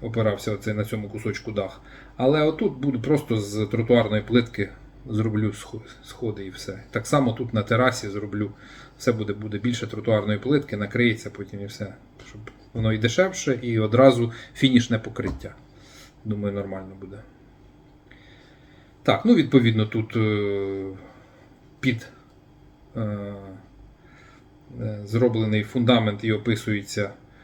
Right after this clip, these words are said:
е, весь пиріг. Ну, зрозуміло, що тут у нас не поли по ґрунту будуть, але тут також описується, от, наприклад, від, починаючи від керамічної плитки і вниз.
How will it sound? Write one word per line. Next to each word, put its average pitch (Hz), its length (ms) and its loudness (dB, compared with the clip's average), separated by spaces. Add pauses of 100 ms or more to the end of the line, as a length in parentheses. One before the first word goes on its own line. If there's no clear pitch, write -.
(280)
е, 101 200 -6 (120)
весь 117 280 2
пиріг. 254 560 6 (580)
Ну, 147 340 0
зрозуміло, 139 520 8
що 117 100 -2
тут 117 180 0
у - 20 8
нас 110 160 4
не 120 120 8
поли 143 220 4
по 240 140 4
ґрунту 175 300 4
будуть, 147 220 2
але 131 220 8
тут 113 220 -6
також 107 320 2
описується, 107 680 2 (380)
от, 113 120 0
наприклад, 104 440 -2
від, 117 220 4
починаючи 113 720 4 (380)
від 123 160 0
керамічної 120 580 6
плитки 143 400 4
і 139 200 2
вниз. 110 560 -4